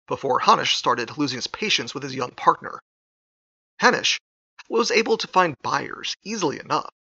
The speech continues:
but Hitler was unable to churn out pictures in the quantities needed. Hanush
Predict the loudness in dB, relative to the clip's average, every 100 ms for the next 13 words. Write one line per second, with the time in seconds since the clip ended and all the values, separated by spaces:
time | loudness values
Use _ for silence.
0 | _ _ _ 0 0 2 0 2 4 4
1 | 4 0 -2 -4 0 4 6 6 6 0
2 | -4 -2 0 -2 -6 -8 -10 0 4 4
3 | 2 -4 -4 -6 -8 -14 _ _ _ _
4 | _ _ _ _ _ 2 4 2